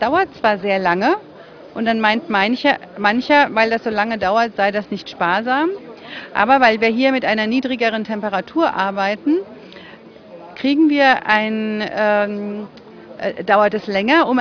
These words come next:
das gleich gute Reinigungsergebnis zu bekommen als mit einer höheren Temperatur.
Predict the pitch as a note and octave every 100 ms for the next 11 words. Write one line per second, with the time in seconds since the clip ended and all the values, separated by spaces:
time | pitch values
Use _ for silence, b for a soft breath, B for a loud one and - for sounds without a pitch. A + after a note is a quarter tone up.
0 | A#3 A3+ - G#3 G#3 - - B3 G3 G3
1 | A#3 A3+ A#3 A3 G#3+ G#3+ A3 - A3+ G#3
2 | A3 G#3 G#3+ - G3 - G3 F3 F#3+ G#3+
3 | B3+ A#3+ G3 G#3 F3+ F#3 F3+ F3 F3+ E3+